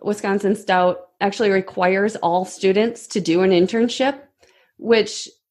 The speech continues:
you know, at the time I'm like, "Oh, I have to find this internship." But it actually set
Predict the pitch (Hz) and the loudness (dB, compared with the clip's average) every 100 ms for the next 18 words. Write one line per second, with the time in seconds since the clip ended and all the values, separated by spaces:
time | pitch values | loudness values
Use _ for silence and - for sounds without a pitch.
0 | _ _ - 208 240 208 196 208 - 185 | _ _ -14 -2 2 4 2 -2 -2 0
1 | 180 185 175 170 170 180 190 175 147 160 | 2 0 0 -2 0 2 4 4 2 -4
2 | 165 151 156 156 185 180 - 151 147 170 | -4 0 2 0 0 0 0 -4 -4 -2
3 | 151 - 196 214 214 262 - 254 214 - | -4 -2 0 4 4 2 2 0 0 -2
4 | 262 202 - | 0 0 -2